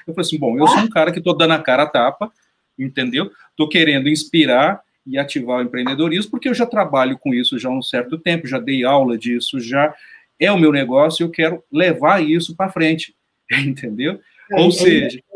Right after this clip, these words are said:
Speaker 2: inacreditável a mente das pessoas, né? Você,
Speaker 1: É.
Speaker 2: você vê que uma pessoa que tem esse pensamento é uma pessoa totalmente medíocre, né? Então,
Speaker 1: Sim.
Speaker 2: né, não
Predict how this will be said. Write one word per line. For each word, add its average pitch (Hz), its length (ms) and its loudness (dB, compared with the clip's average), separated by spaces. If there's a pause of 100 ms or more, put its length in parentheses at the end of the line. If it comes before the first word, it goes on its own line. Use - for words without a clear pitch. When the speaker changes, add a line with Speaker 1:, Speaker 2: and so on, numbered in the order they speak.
(100)
Speaker 2:
inacreditável 240 880 2
a 196 120 0
mente 202 480 0
das 185 160 -2
pessoas, 165 480 -4
né? 143 280 -8 (340)
Você, 196 120 -6
Speaker 1:
É. 214 160 4
Speaker 2:
você 254 100 6
vê 285 100 2
que 330 100 -8 (140)
uma 247 200 4
pessoa 254 300 2
que - 80 -10
tem 262 100 2
esse 247 100 0
pensamento 214 440 0
é - 20 0
uma 285 60 -2
pessoa 277 240 -6
totalmente 269 400 -4
medíocre, 160 460 -4
né? 123 200 -8 (560)
Então, 147 160 -6
Speaker 1:
Sim. 156 80 2
Speaker 2:
né, 165 160 0
não 185 160 2